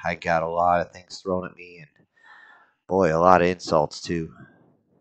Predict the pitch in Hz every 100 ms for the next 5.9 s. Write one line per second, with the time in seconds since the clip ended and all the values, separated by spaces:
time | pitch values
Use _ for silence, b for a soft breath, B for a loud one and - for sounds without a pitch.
0 | _ b b b b b - 101 135 85
1 | 87 117 87 76 71 - - 87 73 -
2 | - - 90 - 85 82 _ _ _ 95
3 | 98 95 85 90 85 92 - 85 - _
4 | - 113 107 87 80 - 82 - 92 90
5 | 82 90 85 87 95 82 76 69